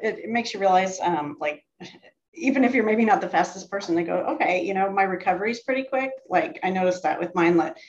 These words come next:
you could see, like, you know, in race three and four, even in the Ds, it was like, "Okay, you've got some people who are really starting to kind of poop out," <laughs> you know, and it was like, "Okay." Don't get me wrong, I was really tired too, but, um,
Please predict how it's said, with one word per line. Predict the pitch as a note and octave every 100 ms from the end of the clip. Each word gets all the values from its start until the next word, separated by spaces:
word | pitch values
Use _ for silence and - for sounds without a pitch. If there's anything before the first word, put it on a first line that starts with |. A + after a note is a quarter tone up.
| - _ G3+
you | F#3+
could | -
see, | - F#3+
like, | F3 F3 D#3
you | E3+
know, | E3+
in | E3
race | E3+ F3
three | G3 F3+
and | F3 E3+
four, | G3+ F#3 F3+ F3+ F3+
even | F#3 F3+ E3+
in |
the | E3+
Ds, | E3+ F3+ F3 E3
it | -
was | F3
like, | D#3 D3+ -
"Okay, | - D#3 D#3
you've | E3+
got | G3 -
some | G3
people | G3 E3+ F#3+
who | F#3
are | E3+ E3+
really | E3+ E3+
starting | E3+ F3 E3+ E3
to | D#3+
kind | E3 E3+
of | E3 F3+
poop | F3
out," | F#3 A3+ G#3+
<laughs> | G#3
you |
know, | A#3 C#4+ E4+ -
and | G3
it |
was | - E3+
like, | E3
"Okay." | - B3 G#3+ - - - _ -
Don't | D4
get | C4+
me | B3+
wrong, | C4+ B3
I | G#3+
was | A3 G3+
really | F#3+ F#3
tired | G3 E3+ F3+
too, | F3+ G3+ F#3+ F3+
but, | F3 - -
um, | F#3+ E3+ D#3 D3 F#3+